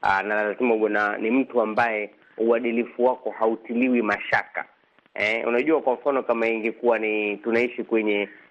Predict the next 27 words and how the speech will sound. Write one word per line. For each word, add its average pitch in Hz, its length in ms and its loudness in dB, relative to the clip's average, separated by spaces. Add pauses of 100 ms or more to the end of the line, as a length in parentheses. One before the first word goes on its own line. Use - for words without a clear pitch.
(120)
ile 117 280 2 (140)
ideal 123 480 0
world, 107 600 2
tunasema 101 560 -2 (300)
ile 120 220 2
dunia 123 360 2
yenyewe 123 460 2
ambayo 107 240 -2
tunata-, 110 440 0 (100)
tunataka 107 420 0
tuwepo, 113 520 0 (480)
ile, 147 440 2 (220)
ile, 156 200 4
ile 160 280 4
ukweli 160 420 2
kwamba 123 340 2
mtu 156 560 0
anakushuku 127 880 0
tu 175 240 -2 (380)
kwamba 117 220 2
wewe 143 220 4
unaweza 117 400 2
kuwa 123 180 2
unasema 110 460 2
uongo, 107 440 2
kwamba 98 260 0
wewe 143 400 4